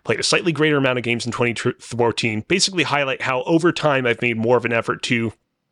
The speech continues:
play more games of the year that they released over time to kind of underscore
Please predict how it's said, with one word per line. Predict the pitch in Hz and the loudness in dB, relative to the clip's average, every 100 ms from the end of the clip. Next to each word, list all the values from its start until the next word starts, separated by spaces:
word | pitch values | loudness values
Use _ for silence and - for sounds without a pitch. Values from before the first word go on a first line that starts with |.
| _ - - | _ -20 -2
play | 185 | 0
more | 180 160 127 | 4 4 2
games | 123 113 113 113 - - | 0 -2 -2 -2 -2 0
of | 123 | 0
the | 117 | 0
year | 117 113 113 | 0 0 0
that | 117 | 0
they | 123 | -4
released | 113 113 117 127 - - - - - - - | -4 -4 -2 0 0 0 -6 -16 -16 -16 0
over | 139 117 | 0 2
time | - - 143 113 104 107 - - | -2 0 0 0 -2 -6 -12 -4
to | - | -2
kind | 131 127 | 0 -2
of | - | 0
underscore | 143 143 120 - 127 110 107 | -2 0 0 0 2 2 0